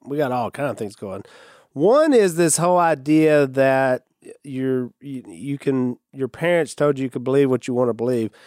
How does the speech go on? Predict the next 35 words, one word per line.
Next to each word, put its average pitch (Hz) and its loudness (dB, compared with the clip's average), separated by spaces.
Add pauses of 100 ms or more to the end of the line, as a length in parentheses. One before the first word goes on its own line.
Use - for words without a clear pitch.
(500)
Here's 180 -2
a 156 2
newsflash. 127 -2 (220)
You 165 -8
can 214 -6
believe 135 -4
whatever 127 -4
you 120 -6
wanna 123 -2
believe, 123 -6
whether 123 -6
your 117 -8
parents 170 -2
tell 165 0
you, 156 2
whether 127 0
they 113 -4
don't, 139 0
you 135 -4
know, 110 -4 (320)
belief 143 0
is 120 -6
belief. 120 -4 (460)
Um, 120 -2 (580)
which 269 -6
is 339 0
another 247 2
thing 147 0
I 135 0
was 135 -4
actually 196 -2
thinking 170 -6
about 143 -6
this 127 -6
morning. 120 -4